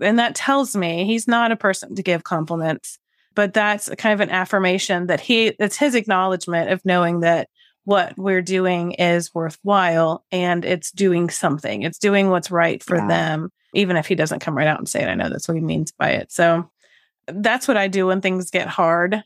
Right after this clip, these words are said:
Speaker 1: And I try to envision what it would look like, uh, you know, empathetically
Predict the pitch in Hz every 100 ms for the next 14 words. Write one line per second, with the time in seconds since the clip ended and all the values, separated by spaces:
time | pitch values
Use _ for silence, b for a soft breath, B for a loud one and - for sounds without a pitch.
0 | - 185 180 175 175 180 - 175 185 -
1 | 196 196 196 190 185 185 196 185 180 180
2 | 190 202 180 180 202 185 185 - 185 -
3 | 196 180 - 220 262 262 - 190 190 185
4 | 147 151